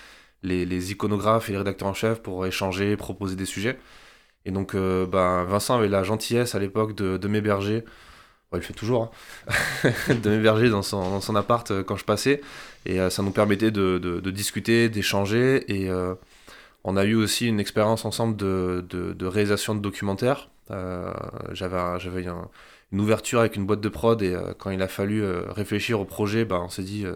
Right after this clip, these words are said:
Toi, tu veux te lancer dans la vidéo en prise de vue. Moi, l'écriture, ça me plaît bien aussi. » Et j'avais des contacts et c'était la continuité d'un reportage. Donc, on a commencé à bosser ensemble sur un docu.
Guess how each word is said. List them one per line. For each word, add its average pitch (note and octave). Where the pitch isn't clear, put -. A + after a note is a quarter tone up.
Toi, G#2
tu G2+
veux G2+
te G2
lancer G2+
dans G2+
la F#2+
vidéo G2+
en F#2
prise G2
de G2
vue. G#2+
Moi, G2+
l'écriture, G#2+
ça A2
me G2
plaît G2
bien G#2
aussi. » A2+
Et F#2
j'avais F#2
des F#2+
contacts G2+
et F2
c'était -
la F#2
continuité G#2+
d'un G#2
reportage. -
Donc, -
on G2
a F#2+
commencé G#2+
à G2+
bosser G2
ensemble G2
sur F#2
un F#2
docu. F#2+